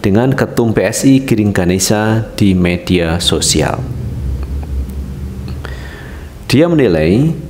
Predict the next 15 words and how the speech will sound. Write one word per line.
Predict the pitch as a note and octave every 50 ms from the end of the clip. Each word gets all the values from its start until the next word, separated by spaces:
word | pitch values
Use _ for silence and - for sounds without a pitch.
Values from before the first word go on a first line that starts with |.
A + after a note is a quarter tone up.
| -
sikap | - - - - - - G#2+ F#2+
saling | - - - G#2 F#2 F#2 F#2 F2+
sindir | - - B2 A2 A#2 A#2 A#2+ A#2+ A#2+ -
kedua | - F#2 G2+ G2 F#2 F2
belah | - - F2+ F2 F2 - -
pihak | G2 F2+ D#2 -
itu | - A2 F#2+ - - B2 B2+ B2+
bisa | B2 - A2+ - G2+
menimbulkan | F2+ F2 E2 E2 E2+ E2+ G#2+ A2+ G#2+ - G#2+ G#2 G#2 F#2+ -
perhatian | G2+ F#2+ D2 D2+ D2+ - F#2 F2+ F#2+ G#2+ A2
dan | G#2+ - E2+ D#2+ D#2
respon | F2+ G#2 A2 - - - G2 E2 D#2 F2 B2 D3 D#3 - - - - - - - - -
dari | - F2 F2+ G#2+ A#2
berbagai | A#2 - G2 F#2 - - E2 E2+ - - F#2 F#2+ F#2
masyarakat. | F2+ F2 E2 - - D#3 - - - - G#1+ - - - -